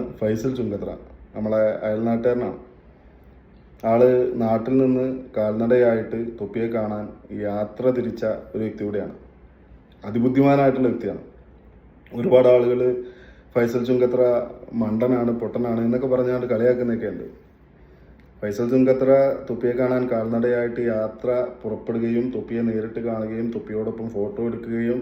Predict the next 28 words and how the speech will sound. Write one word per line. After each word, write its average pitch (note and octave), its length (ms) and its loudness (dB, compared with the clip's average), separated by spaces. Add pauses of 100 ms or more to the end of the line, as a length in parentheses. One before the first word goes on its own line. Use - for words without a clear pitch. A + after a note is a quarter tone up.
തൊപ്പിയുടെ G#2+ 380 -8
ഫ്ലാറ്റിൽ G#2 420 -6
ഒരു A2 120 -2
ദിവസം A2 240 -8
കിടന്നുറങ്ങുകയൊക്കെ A2 600 -4
ചെയ്തു A2 300 -4
എന്നാണ് A#2 320 0
ഫൈസൽ A2 340 -2
ചുങ്കത്തറ C3 340 0
തന്നെ B2+ 180 0
പറയുന്നത്. G#2+ 300 -4 (560)
ആൾ G2+ 140 -4
അത്ര G#2 240 -10
വലിയ A2 200 -4
പൊട്ടനൊന്നുമല്ല. A2 520 -2 (380)
യാത്ര A2 360 0
തുടങ്ങുന്ന C3 380 6
സമയത്ത് B2+ 340 2 (120)
ആയിരം B2+ 320 4
ഫോളോവേഴ്സ് A#2+ 420 2
മാത്രം A2 320 -2
ഉണ്ടായിരുന്ന A2+ 400 0
Instagram A#2 540 -2
അക്കൗണ്ട് G#2+ 360 -6 (340)
ഇപ്പോ A2+ 200 -2 (160)
ഞാൻ A2+ 160 -4
ഈ - 80 2
വീഡിയോ A2+ 220 -2